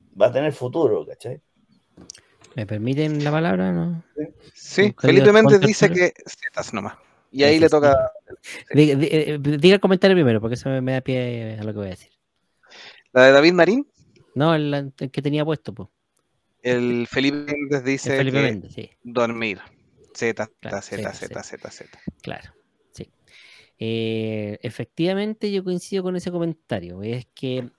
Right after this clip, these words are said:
Speaker 2: ¿qué sucede? Re-, recordemos que esta película está muy enfocada al primer año de Batman y, y está muy cen-, fue enfocada, vuelvo a repetir, en, eh, la parte investigativa. Entonces, se convierte más en una especie de, de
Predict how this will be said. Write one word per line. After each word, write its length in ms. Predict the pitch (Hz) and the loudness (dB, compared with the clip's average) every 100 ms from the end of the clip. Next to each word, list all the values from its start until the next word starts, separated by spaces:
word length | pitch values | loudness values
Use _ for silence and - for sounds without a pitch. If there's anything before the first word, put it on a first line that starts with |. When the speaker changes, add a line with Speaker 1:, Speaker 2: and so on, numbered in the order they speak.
| _ _ _ - | _ _ _ -12
Speaker 2:
¿qué 140 | 156 | -12
sucede? 600 | - 156 175 135 110 110 | -10 -8 -4 -2 -4 -8
Re-, 80 | 117 | -12
recordemos 460 | - 120 113 127 143 | -8 -8 -6 -6 -8
que 60 | 143 | -8
esta 120 | 139 | -6
película 260 | 143 139 | -6 -4
está 140 | 151 147 | -6 -6
muy 160 | 131 139 | -4 -6
enfocada 640 | 139 135 135 131 139 143 | -8 -10 -4 -4 -4 -6
al 600 | - - 117 113 110 101 | -8 -8 -8 -6 -8 -12
primer 360 | - 110 104 110 | -12 -10 -8 -6
año 240 | 123 147 | -4 -4
de 80 | 147 | -4
Batman 500 | 135 131 123 127 180 _ - - - | -4 -6 -6 -10 -10 _ -20 -20 -20
y, 300 | _ 117 117 _ | _ -6 -6 _
y 180 | 120 | -6
está 280 | 117 _ 131 | -6 _ -4
muy 220 | 117 131 | -2 -4
cen-, 260 | 147 147 135 _ - | -6 -8 -12 _ -8
fue 100 | 120 | -8
enfocada, 520 | 117 117 123 127 - _ _ _ | -6 -4 -4 -4 -10 _ _ _
vuelvo 220 | 110 113 | -8 -6
a 20 | |
repetir, 300 | 120 135 143 _ - _ _ | -6 -6 -6 _ -20 _ _
en, 400 | 127 131 143 160 _ | -4 -2 -4 -8 _
eh, 360 | 117 113 107 - _ | -10 -8 -10 -12 _
la 140 | 120 | -2
parte 280 | 127 143 - | 0 -2 -2
investigativa. 760 | 156 135 _ 101 90 127 107 _ _ - _ | -4 -4 _ -10 -8 -10 -12 _ _ -20 _
Entonces, 640 | - 98 127 123 139 120 - - _ | -16 -6 -6 -4 -6 -6 -10 -20 _
se 160 | - 123 | -8 -4
convierte 500 | 131 127 147 151 147 | -2 0 -2 -2 -4
más 240 | 143 147 | -2 -2
en 100 | 147 | -4
una 100 | 135 | -4
especie 440 | 127 147 139 147 135 | -4 -6 -4 -4 -4
de, 100 | 123 | -6
de 400 | 120 117 113 | -6 -4 -4